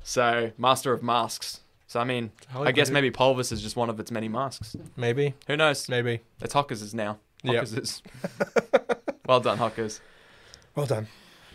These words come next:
Speaker 2: Well
Speaker 1: Would
Speaker 2: done.
Speaker 1: you like to read the scores in no particular order, just for people who are curious?
Speaker 2: You know what? I'm gonna fire 'em off the same order that we read them out.
Speaker 1: Sounds good. Alphabetical. Love
Speaker 2: Yeah.
Speaker 1: it.
Speaker 2: Yeah, it is.
Speaker 1: And, side note, there was less than five points that separated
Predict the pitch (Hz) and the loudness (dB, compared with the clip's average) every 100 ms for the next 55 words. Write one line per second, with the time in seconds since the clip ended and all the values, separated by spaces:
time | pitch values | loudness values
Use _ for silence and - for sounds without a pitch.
0 | - - 131 135 175 175 160 170 165 135 | -18 -6 0 2 6 6 6 2 0 0
1 | - 175 156 151 143 135 139 143 139 135 | -2 4 6 6 2 -2 0 0 -2 -10
2 | 135 135 131 139 127 131 - - 135 135 | -4 0 0 0 -2 -8 -8 -4 -4 -2
3 | 127 123 - 135 139 143 165 175 165 175 | -2 -2 -2 -2 0 2 6 8 8 8
4 | 170 165 160 156 160 - 156 151 151 151 | 6 8 10 10 6 4 4 8 6 8
5 | 143 139 143 135 131 131 - - - 135 | 4 0 -2 0 2 0 -2 -4 2 2
6 | 104 127 117 127 117 123 127 113 110 117 | 2 -2 2 0 2 4 4 4 -2 6
7 | 123 120 - - - 151 160 - - 151 | 6 6 -2 -10 -2 2 2 0 0 2
8 | 139 - - - _ 175 180 180 175 - | 0 -4 -12 -18 _ 6 8 6 0 -12
9 | _ - 147 156 123 113 - _ _ _ | _ 0 6 6 6 0 -2 _ _ _
10 | _ _ _ _ _ - 143 147 131 147 | _ _ _ _ _ 0 4 4 2 2
11 | 147 170 175 - 139 - 156 147 151 - | 4 4 4 -2 -4 2 6 8 6 0
12 | 135 120 - - 131 131 123 120 | -2 -4 -8 -2 -2 2 2 2